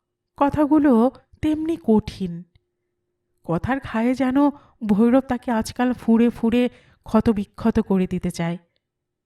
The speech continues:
ঘর ছেড়ে আসবার সময় কিন্তু এ জীবন সম্পর্কে তার কেমন যেন একটা মোহ ছিল। কেন ছিল, সে তার মনকে বহুবার জিজ্ঞাসা করেছে, কিন্তু কোনো উত্তর পায়নি।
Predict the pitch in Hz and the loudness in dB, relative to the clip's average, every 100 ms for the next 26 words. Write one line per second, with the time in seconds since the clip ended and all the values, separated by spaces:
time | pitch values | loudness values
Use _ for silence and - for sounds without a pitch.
0 | _ _ _ _ _ _ _ _ _ _ | _ _ _ _ _ _ _ _ _ _
1 | _ _ _ _ 247 220 285 311 - 262 | _ _ _ _ -4 0 0 0 -2 0
2 | 277 277 262 262 - 233 247 - 247 - | 2 2 0 0 0 0 0 -4 -4 -2
3 | 269 - 208 220 208 226 - 226 220 233 | -2 -2 -2 0 0 -2 -2 -4 0 0
4 | 226 - 240 233 _ _ - 311 311 262 | 0 -2 -4 -4 _ _ -6 -4 -2 -2
5 | 240 269 285 285 285 294 202 196 180 214 | 0 0 0 -2 -2 -2 0 0 0 -2
6 | - - 175 170 190 _ _ _ _ _ | -2 -10 -6 -6 -8 _ _ _ _ _
7 | _ _ 190 202 269 - 254 247 277 277 | _ _ -4 -2 -2 -2 -2 2 2 2
8 | _ _ _ _ - 311 339 262 233 254 | _ _ _ _ -6 0 0 4 2 2
9 | 254 254 214 226 _ _ _ 226 233 277 | -2 -2 -2 -6 _ _ _ -2 2 2
10 | 220 226 240 - 190 - 185 190 - 180 | 2 0 0 -4 -10 -6 -6 -6 -4 -4
11 | 180 - 170 196 _ _ _ _ _ _ | -4 -8 -12 -14 _ _ _ _ _ _
12 | 254 269 - 269 269 226 - 185 180 170 | -4 -2 2 4 4 0 0 -2 -2 -6
13 | 170 175 | -8 -10